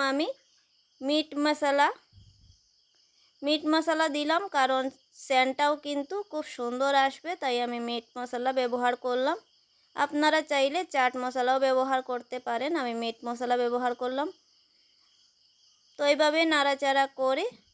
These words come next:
ভালো করে ভাজবো, ভালো করে ভেজে নেব। এবার খুবই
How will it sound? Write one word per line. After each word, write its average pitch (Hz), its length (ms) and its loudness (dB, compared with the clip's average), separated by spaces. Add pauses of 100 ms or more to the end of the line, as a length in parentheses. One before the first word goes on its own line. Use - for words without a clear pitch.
(240)
ভালো 233 340 -2
করে 262 300 0 (380)
ভাজবো, 233 580 -2 (1600)
ভালো 262 360 4
করে 311 260 0 (180)
ভেজে 254 300 2
নেব। 285 220 2 (200)
এবার 311 240 0 (2750)
খুবই 302 260 0